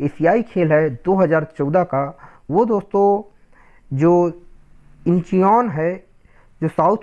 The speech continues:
कोरिया में पड़ता है, वहाँ पर हुआ था। अब दोस्तों, जो हमारा भारत का परफॉर्मेंस था, उसमें दोस्तों उन्होंने ग्यारह गोल्ड मेडल और दस सिल्वर मेडल और जो हमारे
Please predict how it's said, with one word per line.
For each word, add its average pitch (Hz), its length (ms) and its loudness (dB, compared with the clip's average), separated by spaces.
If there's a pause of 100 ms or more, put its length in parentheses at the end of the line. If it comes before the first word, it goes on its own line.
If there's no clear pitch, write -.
कोरिया 165 300 0
में 170 140 -2
पड़ता 156 340 -2
है, 160 260 -4 (100)
वहाँ 139 260 -4
पर 170 340 -4 (580)
हुआ 120 220 2
था। - 280 -18 (540)
अब 196 120 -2
दोस्तों, 247 460 -4
जो 202 220 0
हमारा 202 460 2
भारत 143 600 -2
का 202 100 0
परफॉर्मेंस 180 580 -4
था, - 420 -6 (440)
उसमें 240 340 0
दोस्तों 220 640 2 (360)
उन्होंने 214 480 0 (640)
ग्यारह 190 560 2 (200)
गोल्ड 160 360 0
मेडल 214 420 0 (680)
और 170 260 2
दस 190 280 -2 (560)
सिल्वर 175 320 2
मेडल 220 440 0 (460)
और 180 200 2
जो 165 160 0
हमारे 165 260 0